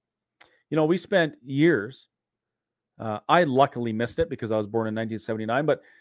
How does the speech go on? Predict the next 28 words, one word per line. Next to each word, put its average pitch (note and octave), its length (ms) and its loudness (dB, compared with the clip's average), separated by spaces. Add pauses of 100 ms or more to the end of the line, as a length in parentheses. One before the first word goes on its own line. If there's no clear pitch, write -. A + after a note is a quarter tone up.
(140)
imagine C4+ 320 2
growing G#3 220 2
up G3+ 120 -2
in F#3 80 -6
the D#3 60 -8
thirties, F3 320 0
forties, D#3+ 300 0
and B2 100 -12
fifties C#3 500 -4 (1120)
and A2+ 100 -12
having D#3 180 -4
to E3+ 40 -2
go D#3+ 160 2
through D3 160 -8
puberty C3+ 560 -6 (460)
and A#2+ 420 0
learning C#3 400 6
about C3 220 2
your B2 80 -2
body A#2 420 2
and A#2 160 -8
things B2 240 -4
like A2+ 200 -4
that A2 280 0
when, A2+ 480 -2 (480)
um, G2+ 520 -4 (320)
you B2 120 -2
know, F#2+ 180 -4